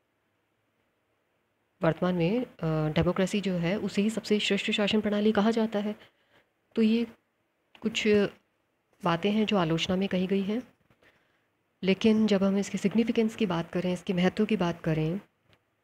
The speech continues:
तो अरस्तु ने ही सबसे पहले संविधानों का वर्गीकरण दिया था। और, अ,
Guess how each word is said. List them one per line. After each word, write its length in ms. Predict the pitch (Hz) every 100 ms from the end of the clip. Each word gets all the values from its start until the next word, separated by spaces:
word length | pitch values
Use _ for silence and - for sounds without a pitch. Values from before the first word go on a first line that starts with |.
| _ _ _
तो 300 | 190 185 190 185
अरस्तु 380 | 180 185 226
ने 60 | 220
ही 140 | 208
सबसे 280 | 214 190 -
पहले 360 | 190 180 180 175
संविधानों 420 | 180 170 170 175
का 100 | 185
वर्गीकरण 500 | 170 160 170 170 175 165 _ _ -
दिया 280 | 160 165 175
था। 280 | 170 170 226 - _ _ _ _ _ _ _ _ _ _ _ _ _ _ _ -
और, 320 | 165 165 165
अ, 280 | 170 170